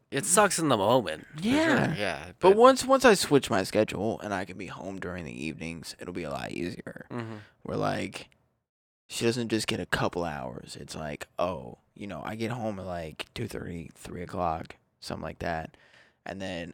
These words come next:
Speaker 2: I can, like, help out with the, with the kid until she goes to sleep at nine o'clock.
Speaker 1: Yeah.
Speaker 2: And then we can maybe have, like, an hour of, like, us time, you know, and then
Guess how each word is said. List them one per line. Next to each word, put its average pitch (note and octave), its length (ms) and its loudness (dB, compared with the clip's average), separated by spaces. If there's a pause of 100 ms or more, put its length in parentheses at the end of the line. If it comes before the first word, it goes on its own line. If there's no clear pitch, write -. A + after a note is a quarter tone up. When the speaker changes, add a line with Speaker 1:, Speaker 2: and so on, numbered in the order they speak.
(120)
Speaker 2:
I A2+ 220 -4
can, D#2+ 240 -10
like, D#2 240 -12
help - 260 -6
out D#2+ 140 -6
with - 140 -14
the, - 60 -18 (220)
with - 140 -12
the - 100 -16
kid D#2+ 400 -12 (140)
until D2+ 360 -14 (120)
she A2 160 -6
goes A2+ 180 -14
to - 80 -16
sleep - 420 -6
at - 140 -14
nine - 240 -12
o'clock. - 480 -14 (100)
Speaker 1:
Yeah. A#1 260 -8 (300)
Speaker 2:
And G#2 140 -10
then G#2+ 80 -6
we G#2 120 -6
can G#2 120 -10
maybe F#2 220 -10
have, A#2 180 -14
like, E2+ 160 -14
an F2+ 80 -12
hour E2 320 -12
of, D2+ 140 -16
like, C#2+ 240 -16 (100)
us - 220 -8
time, D#2+ 480 -16 (300)
you F#2 120 -12
know, C#2+ 320 -10
and G2 140 -10
then F2 340 -10